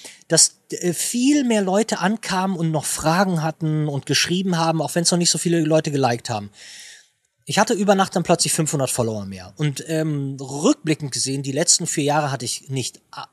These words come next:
glaub ich, ein, ich hatte niemanden, ich hatte gar keinen Zuwachs. Sechzehntausendfünfhundert.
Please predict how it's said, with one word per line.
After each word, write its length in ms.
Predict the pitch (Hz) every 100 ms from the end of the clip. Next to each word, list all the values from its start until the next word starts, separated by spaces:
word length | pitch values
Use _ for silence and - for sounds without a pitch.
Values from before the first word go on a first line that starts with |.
| 151
glaub 160 | 156 131
ich, 180 | - -
ein, 300 | 165 170 113 -
ich 240 | 175 170 -
hatte 160 | 175
niemanden, 480 | 170 185 160 110 107
ich 100 | 123
hatte 140 | 160
gar 100 | 151
keinen 140 | 151 107
Zuwachs. 460 | - 98 98 - _
Sechzehntausendfünfhundert. 960 | 135 160 - 156 143 135 139 - 113